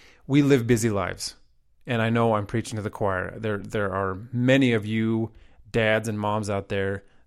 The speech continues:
that also <laughs> le-, lead busy lives. So this right here is one of the most important things that I can do for my marriage, is take time away from my kids to reconnect with my wife.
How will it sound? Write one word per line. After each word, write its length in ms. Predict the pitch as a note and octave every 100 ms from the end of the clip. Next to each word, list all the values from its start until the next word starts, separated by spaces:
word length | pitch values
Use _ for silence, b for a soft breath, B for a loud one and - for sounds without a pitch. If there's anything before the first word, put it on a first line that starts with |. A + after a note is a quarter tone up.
| -
that 180 | A2 G#2
also 440 | A2 B2+ - D3
<laughs> 120 | C3 C#3+
le-, 320 | C3 A#2+ A#2
lead 400 | B2+ A#2+ A2 G#2
busy 260 | A2+ A2+ A#2+
lives. 460 | A2 G#2 F#2+ F2+ - b b b b
So 500 | - C3 A#2 A2 -
this 480 | B2 A2 C3+ D#3+ -
right 260 | B2 B2 A#2+
here 380 | - C3 A#2+ A2+
is 220 | A2 G2+
one 120 | A2+
of 60 | G#2+
the 60 |
most 260 | G#2+ G2 -
important 480 | G2 - B2+ B2+ A2+
things 400 | A#2+ G#2+ G#2 G2+
that 220 | G2+ -
I 200 | G#2 A#2
can 260 | B2 G#2 G2+
do 340 | G#2+ G#2 G2+ b b b
for 380 | - - A#2+ A#2
my 240 | A2 A#2+
marriage, 640 | A#2 A#2 C3 G#2+ G2+ G2+ - b b -
is 220 | A#2+ G#2
take 420 | - - A#2+ -
time 340 | - - A2+ A#2
away 480 | - G#2+ G#2+ G#2 G2+
from 460 | - - A2+ A#2
my 160 | G#2+ G#2
kids 560 | - A#2 G#2 G2+ G2 b b b
to 100 | -
reconnect 760 | G2 A2 - G#2 G2 F#2+ - - - -
with 260 | G#2+ G2 G2
my 140 | F#2
wife. 480 | F2 E2+ F#2+ -